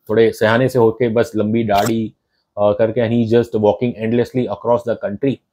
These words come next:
अ, तो उन सीन में जितने बुरे थे आमिर खान, जैसे वो बुरे लग रहे थे, especially after that character ages। तो बस, अ, ये कहूँगा कि ये एड देखने के बाद, अ, ये prehistoric man देखने के बाद,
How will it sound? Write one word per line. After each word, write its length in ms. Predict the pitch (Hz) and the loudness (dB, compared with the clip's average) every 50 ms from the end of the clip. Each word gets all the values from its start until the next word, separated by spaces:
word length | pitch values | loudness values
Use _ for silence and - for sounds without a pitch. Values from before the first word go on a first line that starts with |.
| _ _ _ _ _ _ - | _ _ _ _ _ _ -6
अ, 100 | 107 107 | -4 0
तो 160 | 110 131 131 | 2 2 4
उन 120 | 143 151 151 | 4 2 2
सीन 220 | 143 - 165 160 | 2 2 2 2
में 120 | 156 156 139 | 4 2 2
जितने 260 | 143 139 151 151 151 | 2 2 2 2 0
बुरे 300 | 139 117 117 123 147 151 | 2 4 6 6 6 6
थे 140 | 151 156 156 | 6 4 0
आमिर 260 | 135 123 127 135 139 | 0 0 -2 -2 -2
खान, 400 | 135 - - 123 131 127 117 101 | -4 -4 -6 -8 -8 -8 -10 -10
जैसे 220 | 107 113 110 - 123 | -8 -8 -8 -8 -6
वो 120 | 123 123 | -6 -6
बुरे 260 | 120 107 107 110 127 | -4 -2 0 0 2
लग 220 | 127 117 107 104 113 | 2 2 0 2 2
रहे 140 | 123 135 | 0 0
थे, 180 | 127 - 131 120 | -2 -4 -8 -12
especially 840 | - _ _ _ _ _ _ _ _ _ - 131 123 - 160 160 | -12 _ _ _ _ _ _ _ _ _ -2 -2 0 2 4 4
after 320 | 151 131 117 - - 127 123 | 4 4 4 2 2 2 2
that 80 | 123 120 - | 2 2 0
character 340 | 117 113 120 120 - 131 127 - - 110 | 0 0 0 0 0 -2 -2 -2 -4 -4
ages। 240 | 110 113 147 156 127 - _ _ _ _ _ _ _ _ _ - | 0 2 2 0 0 -2 _ _ _ _ _ _ _ _ _ -2
तो 80 | 139 135 | 0 4
बस, 300 | 135 147 143 143 - 143 | 6 4 4 4 2 2
अ, 340 | 131 123 123 120 117 104 | 4 4 4 4 4 4
ये 120 | 120 143 156 | 2 2 2
कहूँगा 360 | - 147 131 139 160 170 170 | 4 4 4 4 4 2 2
कि 140 | 160 - 147 | 2 2 2
ये 160 | 135 131 147 | 4 4 4
एड 240 | 156 - 135 143 139 | 4 2 2 0 0
देखने 340 | 127 123 123 113 127 131 127 | 0 0 -2 -2 -2 -4 -4
के 120 | 127 127 | -2 -4
बाद, 420 | 110 107 110 113 127 135 139 127 | -2 0 0 0 0 0 -2 0
अ, 200 | 127 120 110 - - | 0 0 -2 -2 -6
ये 140 | 113 120 113 - 120 | -8 -8 -8 -4 -2
prehistoric 580 | 135 135 131 127 - - 127 123 123 117 123 120 | 0 0 0 0 -2 -2 -2 -2 -2 -2 -4 -6
man 120 | 117 120 | -6 -2
देखने 300 | 117 110 107 107 113 113 | -2 -2 -2 -2 -6 -8
के 140 | 107 - 110 | -8 -6 -6
बाद, 480 | 101 101 104 113 139 139 104 101 92 | -4 0 2 2 2 2 0 -6 -12